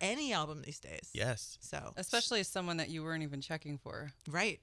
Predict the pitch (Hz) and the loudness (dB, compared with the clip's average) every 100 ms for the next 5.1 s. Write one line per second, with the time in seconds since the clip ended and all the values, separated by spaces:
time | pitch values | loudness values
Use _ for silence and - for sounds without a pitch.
0 | - 190 185 202 - 170 196 208 175 190 | 4 8 8 6 0 2 2 4 2 4
1 | 214 196 - 160 170 151 156 - - - | 4 2 -2 -2 0 -2 -8 -20 -20 -20
2 | 147 156 185 208 165 156 170 - - 165 | -12 -6 0 2 4 0 -4 -6 0 2
3 | 165 156 151 147 151 185 214 247 - 117 | 2 0 0 0 0 6 10 10 12 12
4 | 226 233 269 285 320 - 311 285 277 185 | 12 12 12 12 10 6 8 10 10 10
5 | 240 | 6